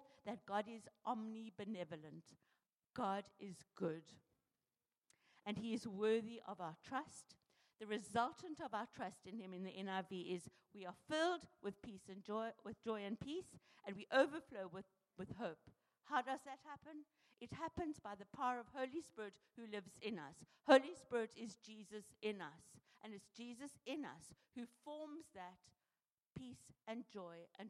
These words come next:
hope in us and lets us overflow. Of course, we learn to choose joy, as we learned a few weeks ago, but joy is also, and peace and hope are also products of our relationship with God.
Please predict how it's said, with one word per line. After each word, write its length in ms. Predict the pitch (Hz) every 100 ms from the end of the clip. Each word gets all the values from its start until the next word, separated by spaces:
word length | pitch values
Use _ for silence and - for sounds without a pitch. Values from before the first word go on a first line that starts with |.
| 185
hope 300 | 208 165 - -
in 160 | 226
us 380 | 160 160 - - - _ _
and 140 | 214 196
lets 260 | 202 - 226
us 180 | 208 -
overflow. 680 | 185 175 180 - 185 151 170 - - _ _ _ _
Of 60 | -
course, 180 | 240 -
we 120 | 233 - - 208
learn 200 | 226 240
to 160 | - 185
choose 380 | - 285 330 320 -
joy, 220 | 269 294 381 370 _ _ _ _ _ _ _ _ 185
as 140 | 180
we 140 | 214 202
learned 220 | 208 208
a 100 | -
few 160 | 220 202
weeks 300 | 226 - 269
ago, 300 | 233 240 233 - -
but 100 | 226 -
joy 260 | 226 214 -
is 140 | 220 -
also, 520 | 208 202 - 190 185 190 _ _
and 100 | 202 -
peace 240 | 220 208 -
and 80 | 208 190
hope 180 | 185 190
are 140 | - _
also 420 | 220 226 220 190 190 - _
products 720 | 285 196 160 - - - - - - -
of 140 | 196
our 140 | 190 190
relationship 640 | 190 190 185 202 196 196 -
with 200 | 180 -
God. 260 | 170 156